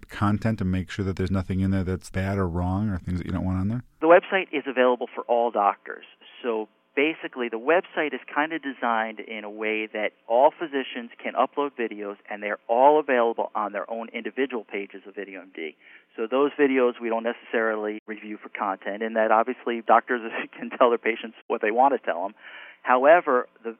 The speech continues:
Speaker 2: of the videos, of any video that is good content, that looks pretty good, we put those videos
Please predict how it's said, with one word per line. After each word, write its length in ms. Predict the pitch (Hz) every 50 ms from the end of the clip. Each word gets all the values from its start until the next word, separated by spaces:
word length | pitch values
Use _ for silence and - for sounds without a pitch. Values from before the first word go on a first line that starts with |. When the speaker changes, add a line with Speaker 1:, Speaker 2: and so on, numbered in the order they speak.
| _ -
Speaker 2:
of 180 | 127 143 151 160
the 80 | 180
videos, 500 | 170 - 131 113 110 110 104 101 101 101 - - -
of 160 | - 113 113 90 - - - - -
any 220 | 117 131 143 143
video 380 | 135 151 147 135 135 131 127 123
that 240 | - 120 107 107 - -
is 160 | 107 104 95 - - - -
good 180 | 131 139 135
content, 640 | - - 139 131 131 127 - - 139 131 127 123 -
that 180 | 107 90 - -
looks 220 | 123 131 - - - -
pretty 220 | 156 147 139 139
good, 360 | 131 - 131 127 123 120 117 - - - _ _ _
we 140 | - 117 117
put 280 | - - - 165 165 -
those 200 | 151 143 139 131
videos 340 | - 131 120 123 120 117